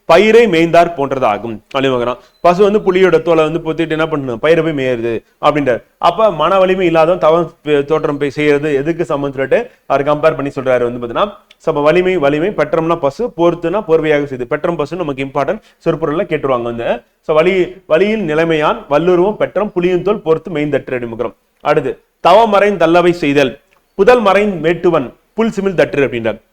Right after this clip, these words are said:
அப்ப, தவக்கோலத்தில் மறைந்து கொண்டு தீய செயல்களை செய்தல் வந்து என்னது, கொலை குறித்த வேடன், ஆ, புதரின் வந்து பின் மறைந்து நின்று பறவைகளை வந்து, ஆ, வலை வீசி பிடிப்பது போன்றதாக அனுமதிக்கிறோம். அப்ப, இது மத்தவங்களை ஏமாத்துறதுக்கும்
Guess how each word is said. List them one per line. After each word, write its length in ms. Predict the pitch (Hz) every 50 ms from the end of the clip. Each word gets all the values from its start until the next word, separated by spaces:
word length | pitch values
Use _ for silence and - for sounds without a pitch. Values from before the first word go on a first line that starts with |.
| _ - _
அப்ப, 520 | - 151 147 - 185 202 202 165 135 120 -
தவக்கோலத்தில் 680 | 156 160 190 214 208 208 202 196 196 190 160 202 208 202
மறைந்து 360 | 165 151 156 180 190 190 190
கொண்டு 260 | 175 170 175 175 170 175
தீய 240 | 180 190 196 196
செயல்களை 360 | 180 - 165 156 147 151 165 160
செய்தல் 560 | - 139 127 117 117 107 123 165 208 185 - -
வந்து 440 | 151 135 127 123 135 165 214 226 - - _ _ _ _ -
என்னது, 280 | 160 165 147 147 135
கொலை 320 | - 165 170 190 220 226 180
குறித்த 320 | 202 190 196 - 208 202
வேடன், 400 | 156 147 151 156 160 156 135 113 127
ஆ, 180 | 139 165 185 180
புதரின் 560 | - - 185 185 208 208 202 180 143 127 -
வந்து 360 | 139 143 156 151 139 - - _ _
பின் 200 | - 196 214 196
மறைந்து 440 | 165 147 139 151 180 220 233 220 226
நின்று 360 | 185 165 165 160 175 160 143
பறவைகளை 600 | - 160 160 175 196 196 185 165 165 160 165 143
வந்து, 380 | 120 139 156 160 160 135 110 - _ _ _ -
ஆ, 140 | 156 208 220
வலை 240 | 175 156 170 185 190
வீசி 220 | 185 175 - 196
பிடிப்பது 380 | 151 160 156 160 135 160 170 190
போன்றதாக 580 | 165 - 147 143 143 143 139 131 123 123 127 120
அனுமதிக்கிறோம். 380 | 120 120 120 110 113 113 - _ _ _ _ - -
அப்ப, 520 | 156 160 175 - 214 214 196 160 139 135 151
இது 140 | 160 170
மத்தவங்களை 420 | 151 156 160 156 180 180 170 156 147
ஏமாத்துறதுக்கும் 840 | 147 156 170 185 196 180 185 190 156 139 151 143 147 190 220 247